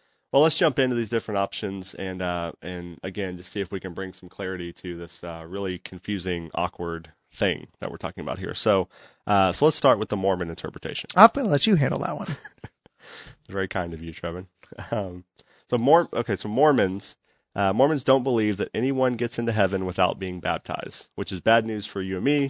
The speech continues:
Speaker 1: Trevin, because we are not Mormon. So we have
Speaker 2: True.
Speaker 1: no,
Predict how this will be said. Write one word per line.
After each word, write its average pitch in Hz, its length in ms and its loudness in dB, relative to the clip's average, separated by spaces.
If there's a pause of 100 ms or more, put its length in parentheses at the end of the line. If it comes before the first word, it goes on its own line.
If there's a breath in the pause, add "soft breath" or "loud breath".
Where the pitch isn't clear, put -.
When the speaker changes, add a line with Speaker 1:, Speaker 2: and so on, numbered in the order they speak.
Speaker 1:
Trevin, 120 320 -2
because 98 280 -6
we 101 180 -4
are 87 100 -6
not 87 240 -4
Mormon. 87 380 -8 (220)
So - 320 -6 (420)
we 101 60 -4
have 90 80 -6
Speaker 2:
True. 135 220 2
Speaker 1:
no, - 60 -4